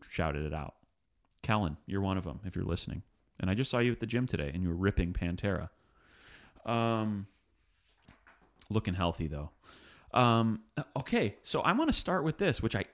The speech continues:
ended with last time, I think. Or maybe I started with it. All these episodes are starting to bleed together.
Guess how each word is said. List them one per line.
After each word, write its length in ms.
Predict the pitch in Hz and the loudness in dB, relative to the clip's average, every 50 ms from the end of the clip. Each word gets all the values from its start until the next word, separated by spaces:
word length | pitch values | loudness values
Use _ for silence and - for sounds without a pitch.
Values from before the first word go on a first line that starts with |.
| _ - | _ 0
ended 240 | 196 226 214 147 120 | 2 2 2 4 6
with 200 | 117 113 - 101 | 6 6 6 4
last 320 | 110 127 135 - - - | 0 0 0 -2 -4 -4
time, 180 | 95 92 90 87 | -2 -2 -2 -2
I 60 | 90 | -4
think. 320 | - - 110 101 85 - - | -4 -4 -4 -4 -4 -4 -4
Or 60 | 127 | -6
maybe 200 | 160 185 165 113 | -4 -2 -2 -4
I 40 | - | -4
started 260 | - - 78 82 82 | -4 -4 -2 -2 -2
with 180 | 76 78 - | -2 -2 -2
it. 140 | - 123 - _ _ _ _ _ _ _ _ _ _ _ _ _ _ _ _ - - - | -4 -6 -6 _ _ _ _ _ _ _ _ _ _ _ _ _ _ _ _ -18 -8 -4
All 120 | 98 95 | -2 0
these 160 | 92 101 95 | 0 2 2
episodes 420 | 98 95 - 104 - - 113 117 110 | 2 0 0 -2 -2 0 -2 -2 -2
are 60 | 98 | -4
starting 280 | - - 95 113 110 | -4 -4 -2 -2 -2
to 60 | 101 80 | -2 -2
bleed 400 | 78 92 92 107 110 117 110 110 | -2 -2 0 2 2 2 2 2
together. 540 | - 107 - 107 107 131 107 92 - - | 0 2 2 2 2 2 0 -2 -4 -6